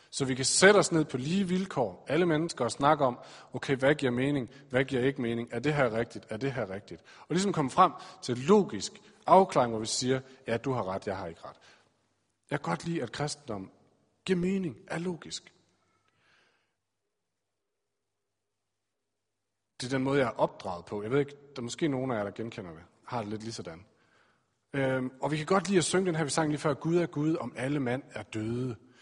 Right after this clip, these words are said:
Godt lide Gud som triumferende magt heroppe i det fjerne, og en dag, så skal han grine af alle kritikerne. Vi kan også godt lide, øh, historien om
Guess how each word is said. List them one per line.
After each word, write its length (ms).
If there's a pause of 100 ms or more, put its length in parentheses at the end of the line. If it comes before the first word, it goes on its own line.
(120)
Godt 160
lide 120
Gud 200
som 240
triumferende 680
magt 320
heroppe 440
i 20
det 100
fjerne, 320
og 40
en 60
dag, 220 (340)
så 100
skal 160
han 100
grine 320
af 60
alle 140
kritikerne. 520 (1300)
Vi 60
kan 60
også 140
godt 140
lide, 180 (420)
øh, 220
historien 760
om 280